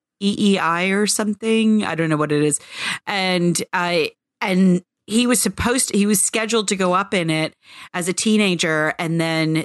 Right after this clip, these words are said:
the weather didn't cooperate. And so, you know, forty years later, he was able to go up in it. And so that was really, really, it was a lot of fun to see somebody so excited as well as I was too. I mean, we all had a blast.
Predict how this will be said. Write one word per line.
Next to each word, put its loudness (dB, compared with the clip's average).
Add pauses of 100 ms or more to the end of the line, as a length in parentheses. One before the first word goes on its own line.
the -2
weather 0
didn't -4
cooperate. -4 (460)
And -2
so, 0 (880)
you -2
know, 0
forty 0
years 0
later, 0 (360)
he -2
was 2
able -2
to -4
go 0
up -2
in -2
it. 0
And 0
so 0
that -2
was -2 (100)
really, 2
really, -2
it -10 (140)
was 0
a 2
lot 0
of -8
fun -4
to -8
see -2
somebody -2
so -4
excited -4
as -2
well -2
as 0
I 0
was -2
too. -2
I 0
mean, -4
we 2
all 2
had -2
a -6
blast. -4